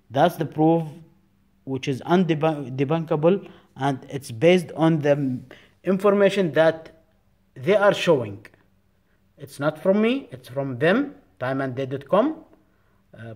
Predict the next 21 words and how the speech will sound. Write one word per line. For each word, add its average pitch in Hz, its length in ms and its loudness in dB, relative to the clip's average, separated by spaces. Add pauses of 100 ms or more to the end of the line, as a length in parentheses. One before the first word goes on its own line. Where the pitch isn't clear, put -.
please 147 280 -4
refer 156 320 2
to 147 240 -4
those, 139 400 0
uh, 139 180 4
informations 180 580 -2
if 135 140 -8
you 151 80 -2
have 143 200 -2
any 170 180 0
doubts. 180 500 0 (540)
And, 143 360 -2
uh, 139 340 4 (240)
I'm 151 180 -2
waiting 147 260 -2
for 143 180 -4
your 135 200 -4
comments, 127 420 -8
guys, 147 320 0
who's, 135 380 -8
uh, 123 240 -6